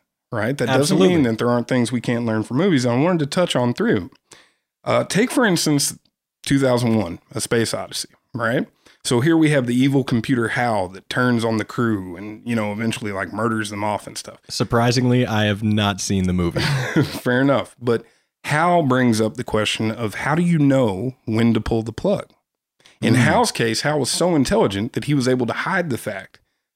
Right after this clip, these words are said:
Speaker 1: that he was turning on them until the last moment. Like, that's kinda how the movie plays out.
Speaker 2: That's interesting. I could even situ-, see a situation where maybe, <coughs> uh, maybe an A I is connected to some sort of,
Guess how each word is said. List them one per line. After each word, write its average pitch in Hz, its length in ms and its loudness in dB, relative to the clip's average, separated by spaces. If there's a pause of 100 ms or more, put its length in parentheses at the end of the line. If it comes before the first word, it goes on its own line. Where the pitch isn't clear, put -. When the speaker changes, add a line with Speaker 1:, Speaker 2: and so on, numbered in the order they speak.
Speaker 1:
that 110 120 -2
he 123 100 2
was 110 180 0
turning 185 380 0
on 92 160 -4
them 104 140 -4
until 113 260 0
the 107 100 -2
last 113 320 -4
moment. 131 400 0
Like, 123 180 -8
that's 120 200 -2
kinda 127 240 0
how 127 80 0
the 113 100 0
movie 143 300 4
plays 95 340 -8
out. 92 100 -6
Speaker 2:
That's 180 220 2
interesting. 139 480 0
I 156 100 2
could 180 140 0
even 156 200 2
situ-, - 340 -2
see - 180 0
a 143 60 2
situation 139 720 0
where 123 120 -2
maybe, 131 560 2
<coughs> - 480 -2
uh, 120 400 2
maybe 127 340 2
an 120 80 0
A 123 160 2
I 120 200 0
is 117 180 -2
connected 113 540 -4
to 110 80 -10
some 113 260 -6
sort 113 300 -4
of, 104 260 -10